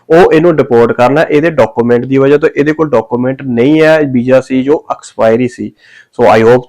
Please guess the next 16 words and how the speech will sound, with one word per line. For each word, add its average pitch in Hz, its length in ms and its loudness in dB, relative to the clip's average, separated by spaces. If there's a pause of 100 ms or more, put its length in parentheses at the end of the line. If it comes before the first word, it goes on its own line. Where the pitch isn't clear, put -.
ਤੁਹਾਨੂੰ 127 240 -2
ਕਲੀਅਰ 147 300 4
ਹੋ 147 180 4
ਗਿਆ 143 160 4
ਹੋਵੇਗਾ 143 340 4
ਹੁਣ 151 160 0
ਪਰਫਿਊਮ 135 440 -6
ਦੀ 143 80 -2
ਬੋਤਲ 123 320 -4
ਵਾਲਾ 120 200 0
ਕਿੱਸਾ 127 340 -6
ਕੀ 131 340 0
ਸੀ 156 160 -4 (120)
ਅਮਰੀਕਾ 113 400 0
ਦੇ 113 140 0
ਵਿੱਚ। 107 300 -6